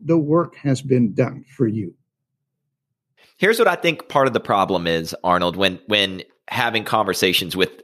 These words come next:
Speaker 2: people, at least in my experience, we have this deep desire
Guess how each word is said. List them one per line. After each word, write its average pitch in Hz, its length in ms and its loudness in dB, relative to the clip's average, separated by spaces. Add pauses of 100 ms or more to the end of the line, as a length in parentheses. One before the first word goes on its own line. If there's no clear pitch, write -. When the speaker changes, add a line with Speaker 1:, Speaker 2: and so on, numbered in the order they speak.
(120)
Speaker 2:
people, 98 260 0
at 107 60 -2
least 170 200 2
in 143 80 2
my 98 200 2
experience, 67 600 -4 (840)
we 135 300 2
have 120 360 0
this 107 200 2
deep 113 320 -2
desire 80 800 0